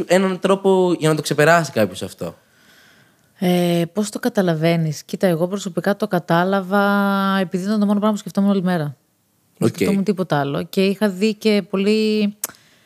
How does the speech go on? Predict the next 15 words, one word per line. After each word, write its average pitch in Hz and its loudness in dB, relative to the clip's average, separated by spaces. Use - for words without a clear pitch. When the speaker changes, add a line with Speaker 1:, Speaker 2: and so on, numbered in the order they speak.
Speaker 2:
εμ, 175 0
πολλές 208 0
επιπτώσεις 208 0
στο 220 -4
σώμα 214 2
μου. 151 -2
Εκεί, 190 0
δηλαδή, 165 0
είχε 202 0
περάσει 208 0
ήδη 214 0
ένα 214 4
εξάμηνο 160 0
που 156 -4
ήμουνα 156 0